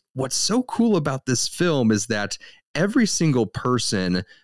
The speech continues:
they're living in their own truth. And that's what makes it so compelling. They're, they're living what they know is right. They're, they're responding to their specific emotions and their world.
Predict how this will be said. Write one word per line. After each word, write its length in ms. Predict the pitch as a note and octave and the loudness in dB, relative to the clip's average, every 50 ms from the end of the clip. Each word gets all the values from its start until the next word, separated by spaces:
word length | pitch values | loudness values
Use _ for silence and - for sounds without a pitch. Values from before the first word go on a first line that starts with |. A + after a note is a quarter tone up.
| _ _ _ | _ _ _
they're 280 | - A#2 B2 A#2+ A#2 A2+ | -6 -2 0 2 2 4
living 500 | A2 A2 B2 C#3+ D3 C#3 D3 D3 C#3 C3+ | 4 4 4 4 4 2 2 2 2 0
in 240 | - - A#2 A2+ | 0 2 2 2
their 220 | G2+ G#2+ G2+ G2 - - | 2 2 0 0 -2 -4
own 320 | - A2 A#2 A2+ A2+ A2+ G#2+ | -2 0 0 2 2 2 0
truth. 760 | - - - - - A#2 A#2 G#2+ G2 G2 G2+ - - - - _ _ _ _ _ _ _ _ - | 0 -4 -2 0 2 4 4 4 4 2 0 -2 -6 -12 -20 _ _ _ _ _ _ _ _ -6
And 220 | B2 A#2 A2 G#2+ | -4 -2 -2 -2
that's 340 | G#2 A2+ A#2 B2+ C#3+ C#3+ - | 0 0 -2 -2 -4 -2 -2
what 140 | D3+ B2+ - | -2 -2 0
makes 280 | A#2 A2 G#2 - - | -2 -4 -4 -4 -2
it 140 | A2+ G2 - | -2 -2 -2
so 220 | - - G#2+ G2+ - | -2 -2 -2 -4 -2
compelling. 540 | - F#2+ F2 - G2+ G2+ F#2 F2+ E2+ F2+ | -4 -6 -6 -4 -4 -4 -4 -4 -4 -2
They're, 200 | G2+ G#2+ G#2+ G2 - | -2 -2 -2 -2 -2
they're 220 | A2+ A#2 G#2+ G#2+ | -2 -2 0 0
living 380 | G#2 A2 C#3+ D#3 D#3+ F3+ E3 C#3 | 0 2 2 2 2 2 2 2
what 240 | A#2+ G2+ - - - | 0 0 -2 -2 0
they 160 | B2+ D3 F#3 | 2 2 4
know 240 | F#3 F3 E3 D3+ C#3+ | 4 4 4 4 2
is 160 | A#2 - A2 | 2 2 0
right. 420 | G2+ G2 F#2+ F#2 F#2 F#2 - - - - - - - _ | 0 0 0 -2 -2 -4 -4 -8 -10 -14 -20 -20 -10 _
They're, 340 | - G#2+ G2+ G2 F#2+ F2 - - _ _ | -2 0 2 2 0 0 -2 -6 _ _
they're 220 | G#2+ A2 G#2 G2+ G2 | -2 0 0 2 2
responding 640 | G2 G2 - - - B2+ C3+ D3+ D#3 D3+ C#3 A#2+ | 0 0 -2 -4 -4 -4 -2 -2 0 0 0 0
to 300 | G#2+ - - A2 G2 G2 | -2 0 0 0 0 0
their 500 | F#2 F#2+ F#2 G2 A#2+ B2 C#3+ E3 E3+ D#3+ | -2 -4 -4 -2 0 2 4 4 4 2
specific 920 | D3+ - - - - A2 - - - - - C#3 C3 - - A2 G#2+ - - | 2 0 -2 -2 -2 -2 0 0 -2 0 0 0 -2 0 -2 -4 -6 -4 -2
emotions 600 | G#2 G#2+ G2+ G#2 G#2+ A2 - - A2 G#2 F#2+ G2 | 0 2 2 4 2 2 2 0 0 0 2 0
and 180 | F2+ F#2 F#2 | 0 0 0
their 180 | G#2+ A#2 C3+ C#3 | 0 2 2 2
world. 800 | B2+ A#2 G#2 G2+ G#2+ A#2+ B2+ A#2+ G#2+ G2+ F#2+ F#2 F#2 F#2+ - | 0 0 -2 0 2 4 4 4 4 4 2 2 0 -2 -4